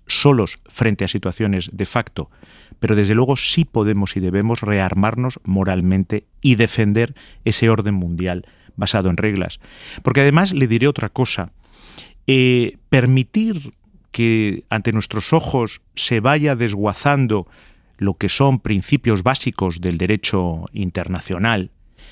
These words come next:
permitir que la ley del más fuerte, la ley de la selva, vaya siendo el nuevo orden mundial,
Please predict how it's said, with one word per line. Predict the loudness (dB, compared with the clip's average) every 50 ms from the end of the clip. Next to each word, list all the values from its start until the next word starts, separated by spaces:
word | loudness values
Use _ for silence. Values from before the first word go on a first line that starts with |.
| -20 -20 -20 -20 -6 -2
permitir | 0 2 4 4 4 4 2 2 2 0 0 -2 -8 -14 _ _ _ _ _ _ _ -4
que | 0 2 2 2 2 0 0 -2 -2 0
la | 0 2 2 2 2
ley | 4 4 4 4 4 4 2
del | 0 0 0 0
más | -2 -2 -4 -4
fuerte, | 0 0 0 0 0 0
la | 2 4
ley | 4 4 4 4
de | 4 2
la | 0 -2
selva, | 0 0 0 2 2 0 -2 -4 -2
vaya | -2 0 0 2 2 0
siendo | 0 2 2 4 4 4 2 2
el | 2 2
nuevo | 2 2 2 2 2 2 2 0
orden | 0 -2 -2 -4 -4 -4
mundial, | -4 -4 -2 0 0 0 0 -2 -4 -8